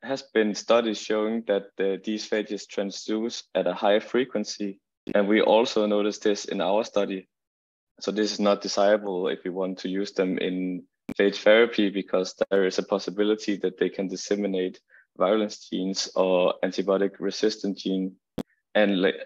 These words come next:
for example, the A V one hundred one phage from manuscript two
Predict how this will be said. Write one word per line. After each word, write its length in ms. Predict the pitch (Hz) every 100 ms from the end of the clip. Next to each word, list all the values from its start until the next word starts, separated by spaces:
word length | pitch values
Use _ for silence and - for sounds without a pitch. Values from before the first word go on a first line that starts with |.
| _ _ -
for 160 | - 98
example, 420 | - 104 107 104
the 240 | 101 -
A 60 | 101
V 100 | 104
one 160 | 98 98
hundred 280 | 98 95 92
one 300 | 90 95 113
phage 560 | - 95 95 - - -
from 160 | 95
manuscript 500 | 92 92 87 90 87
two 340 | - 107 113